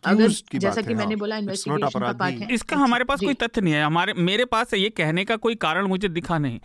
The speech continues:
Speaker 2: नहीं, पर योगिता कह रही कि
Speaker 3: जी,
Speaker 2: उन्होंने
Speaker 3: जी,
Speaker 2: पता किया
Speaker 3: जी,
Speaker 2: है अपने
Speaker 3: जी,
Speaker 2: नेटवर्क
Speaker 3: जी,
Speaker 2: से,
Speaker 3: जी।
Speaker 2: तो शायद उनके पास
Speaker 1: जी।
Speaker 2: थोड़ा
Speaker 3: जी।
Speaker 2: अंदर की और
Speaker 1: वो हि-,
Speaker 2: जानकारियां
Speaker 1: उनका
Speaker 2: हों।
Speaker 1: हिस्ट्री रहा है।
Speaker 2: हाँ।
Speaker 1: अ, आप उनके परिवार से, अ, मैं तो उस एरिया में काफी एक्टिवली काम कर चुकी हूँ और in fact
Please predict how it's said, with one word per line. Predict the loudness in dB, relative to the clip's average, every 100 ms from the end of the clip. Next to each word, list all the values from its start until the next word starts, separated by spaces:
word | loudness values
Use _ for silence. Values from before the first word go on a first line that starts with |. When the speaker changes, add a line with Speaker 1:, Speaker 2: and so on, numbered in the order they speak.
| -2
Speaker 2:
नहीं, | 2
पर | 4 2 4
योगिता | 2 2 2
कह | 0 2
रही |
कि | 2
Speaker 3:
जी, |
Speaker 2:
उन्होंने | 2 2
Speaker 3:
जी, | 0
Speaker 2:
पता | -2 -2
किया | 0 0
Speaker 3:
जी, |
Speaker 2:
है | 0
अपने | 0
Speaker 3:
जी, | -2
Speaker 2:
नेटवर्क | -2 -4 -6
Speaker 3:
जी, | -8
Speaker 2:
से, | -8
Speaker 3:
जी। | -6
Speaker 2:
तो | -6
शायद | -6 -4
उनके | -4 -4
पास | 0 0
Speaker 1:
जी। | 2 0
Speaker 2:
थोड़ा | 0 -2
Speaker 3:
जी। | -6 -8
Speaker 2:
अंदर | -6 -6
की | -6
और | -2 2
Speaker 1:
वो | 6 6 4
हि-, |
Speaker 2:
जानकारियां | 0 -4 -4
Speaker 1:
उनका | -2 0
Speaker 2:
हों। | 0
Speaker 1:
हिस्ट्री | -2 -2 0
रहा | 2 0
है। | -4 -10 _ -10
Speaker 2:
हाँ। | -8 -8 -6
Speaker 1:
अ, |
आप | -6 -4
उनके | -8 -10
परिवार | -12 -6 -2 -2
से, | -2 -8
अ, | -8 -8 -6
मैं | -4 -4
तो | -2
उस | -2 0
एरिया | -2 -4
में | -4
काफी | -6 -4 -8
एक्टिवली | -8 -10 -10 -4
काम | -4 -2
कर | -4
चुकी | -6 -12 -10
हूँ | -6
और | -6
in | -4
fact | -2 -4 -6